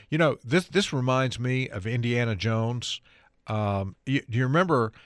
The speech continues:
and, and Raiders of the Lost Ark, you know, back when that movie came out, we were kind of in a lull, and people were longing for action movies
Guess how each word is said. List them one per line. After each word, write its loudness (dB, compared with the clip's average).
and, -4
and -6
Raiders 2
of 0
the -2
Lost 2
Ark, 0
you 2
know, 2
back 2
when 0
that 0
movie 2
came 0
out, 2
we 4
were 4
kind 0
of 0
in 2
a 0
lull, 2
and -4
people 0
were -2
longing 0
for 2
action 2
movies 0